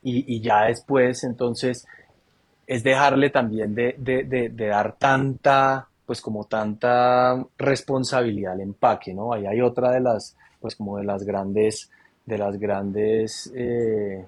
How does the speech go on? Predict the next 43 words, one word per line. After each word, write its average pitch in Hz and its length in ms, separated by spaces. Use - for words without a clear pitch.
sí, 151 160
como 107 220
de 104 60
los 104 80
grandes 101 360
temas, 101 340
¿no? 110 140
Un 123 160
empaque 135 400
tampoco 110 380
puede 135 280
contar 110 380
todo, 139 360
todo 151 260
lo 160 80
que - 80
es - 100
una 117 100
marca, 123 380
¿no? 104 120
Un 135 200
empaque, 131 500
pues - 160
es 95 120
parte 139 380
de, 151 420
de 107 140
un 107 160
punto, 131 280
mejor 120 220
dicho, 117 140
es 113 40
un 113 100
punto 143 260
de 156 40
contacto 117 440
clave 135 280
en 151 60
el 127 160
journey 113 220
de 135 60
una 113 120
marca, 147 400